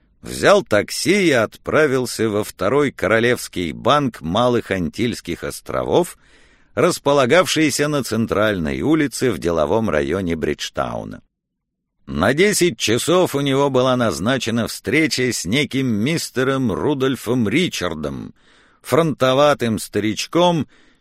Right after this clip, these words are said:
чьей служебной обязанностью было привлечение зарубежных клиентов.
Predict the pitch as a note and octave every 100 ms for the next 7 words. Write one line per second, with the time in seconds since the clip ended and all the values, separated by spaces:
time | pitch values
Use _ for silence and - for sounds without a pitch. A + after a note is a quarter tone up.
0 | _ - B2+ D#3+ C#3+ - C#3 C#3 C#3+ B2+
1 | C3 A#2 A2 C3+ E3 C#3 D3+ D3 B2 -
2 | C#3 B2 D3 D3+ B2 B2 C3+ A#2+ A2+ -
3 | B2 C3 B2 A2+ F#2+ A2+ F2+ G2 F#2 F#2
4 | F#2 - F#2 E2 B1+ A1 - - -